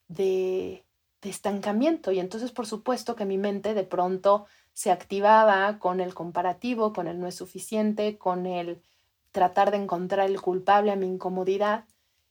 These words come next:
Y la realidad era que estaba yo no, eh, poniendo en práctica y en uso mi chakra de la creación y estar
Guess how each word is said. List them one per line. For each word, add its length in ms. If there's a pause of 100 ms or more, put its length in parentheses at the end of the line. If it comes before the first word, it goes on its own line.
(120)
Y 60
la 120
realidad 580
era 240
que 120
estaba 500
yo 440 (760)
no, 560 (400)
eh, 280 (100)
poniendo 440
en 220
práctica 580
y 120
en 140
uso 480 (840)
mi 200
chakra 600 (320)
de 100
la 180
creación 460 (120)
y 100
estar 400